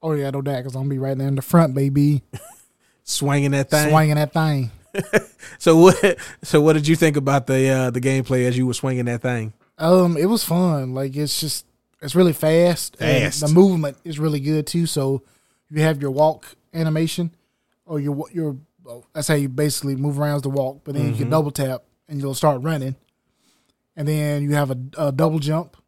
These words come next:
Speaker 2: You got a
Speaker 1: From,
Speaker 2: double
Speaker 1: from
Speaker 2: jump and a glide.
Speaker 1: You have a double jump, and then if you're, like, jumping off a, a hill or something like that, you can glide, which makes you, uh,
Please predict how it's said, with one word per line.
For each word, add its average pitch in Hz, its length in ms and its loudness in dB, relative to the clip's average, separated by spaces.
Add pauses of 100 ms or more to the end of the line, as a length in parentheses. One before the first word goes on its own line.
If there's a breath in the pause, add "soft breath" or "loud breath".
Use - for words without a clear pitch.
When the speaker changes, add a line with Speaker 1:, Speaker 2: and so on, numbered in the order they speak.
(480)
Speaker 2:
You 151 80 -8
got 151 40 2
a 139 40 4
Speaker 1:
From, 135 80 -6
Speaker 2:
double 143 160 0
Speaker 1:
from 160 60 4
Speaker 2:
jump 143 300 0
and 143 200 0
a 127 60 -2
glide. 113 540 -8
Speaker 1:
You 151 100 -2
have 143 100 0
a 135 40 -2
double 175 280 4
jump, 165 300 0 (100)
and 165 140 -4
then 156 500 0 (200)
if 165 360 -12
you're, 156 160 2
like, 151 500 0
jumping 165 300 2
off 151 220 2
a, 131 320 -4 (420)
a 135 260 -8
hill 165 300 4
or 170 80 0
something 165 260 -4
like 160 160 -4
that, 160 180 0
you 147 120 -6
can 131 160 -10
glide, 143 540 -4 (580)
which 147 200 -6
makes 151 280 -4
you, 139 360 -2
uh, 127 500 -6